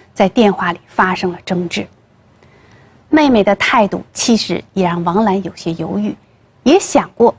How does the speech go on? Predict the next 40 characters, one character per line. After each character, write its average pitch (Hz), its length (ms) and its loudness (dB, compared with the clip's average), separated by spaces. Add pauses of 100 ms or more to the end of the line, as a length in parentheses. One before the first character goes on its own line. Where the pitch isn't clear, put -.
悬 - 280 0
崖 185 180 0
勒 202 200 -4
马。 165 140 -10 (680)
但 220 140 2
后 220 220 2
来 180 200 2 (200)
随 233 200 2
着 233 140 4
两 202 240 0
人 175 140 0
关 320 280 4
系 - 160 -4
的 185 140 0 (120)
不 185 260 -2
断 214 280 2
升 220 380 -2
温， 202 180 -2 (440)
炙 339 240 4
热 208 180 0
的 170 100 -4
情 190 380 -2
感 202 160 -2 (420)
让 196 240 2
王 170 180 -2
兰 190 220 0 (440)
将 240 240 2
这 262 120 2
些 214 220 0 (140)
顾 254 260 0
虑 185 180 -6 (120)
都 170 140 -2 (120)
抛 185 320 0
之 180 180 -8
脑 170 220 -10
后。 - 240 -8 (840)
没 208 160 2
过 233 140 2
多 226 220 2
久， - 200 -4